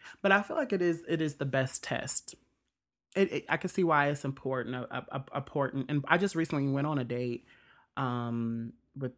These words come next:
um, someone, and, and our first date was actually a, um, a little group get together at my, um, friend's house. And, you know, we went, and I realized then, like,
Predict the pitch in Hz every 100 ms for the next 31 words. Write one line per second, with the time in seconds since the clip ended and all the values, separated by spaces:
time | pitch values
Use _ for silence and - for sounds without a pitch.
0 | - 131 127 127 131 127 127 127 123 -
1 | 127 123 123 143 135 - 131 - 139 147
2 | 135 131 131 127 - 123 120 123 _ _
3 | _ _ _ _ - 127 120 120 135 139
4 | 131 131 131 - 165 - 143 156 151 143
5 | 120 120 117 139 _ _ _ _ _ _
6 | _ _ _ _ _ _ _ _ - 147
7 | 139 131 131 127 - 135 127 127 175 202
8 | 139 - - - - _ _ _ _ _
9 | _ _ _ _ - 147 143 143 143 131
10 | 143 131 127 131 127 123 - - - _
11 | - 135 131 127 123 127 - 160 131 113
12 | 117 117